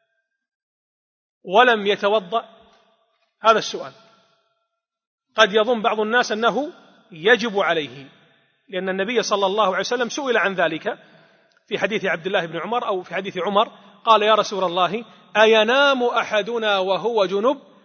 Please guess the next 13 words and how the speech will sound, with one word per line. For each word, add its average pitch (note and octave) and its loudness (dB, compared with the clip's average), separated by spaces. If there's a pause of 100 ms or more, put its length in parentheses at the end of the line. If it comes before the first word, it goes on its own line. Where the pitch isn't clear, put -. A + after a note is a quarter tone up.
(220)
قال: F3 6
"نعم، B3 2 (420)
ويتو-، F3 2
إذا A3+ 0
توضأ". E3+ -6 (720)
إذن F3 -8
قد E3 -6
يفهم G#3+ -2 (480)
من D#3+ -10
هذا G3 0
الحديث F#3+ -6
أن F#3 -8
الوضوء F3+ -2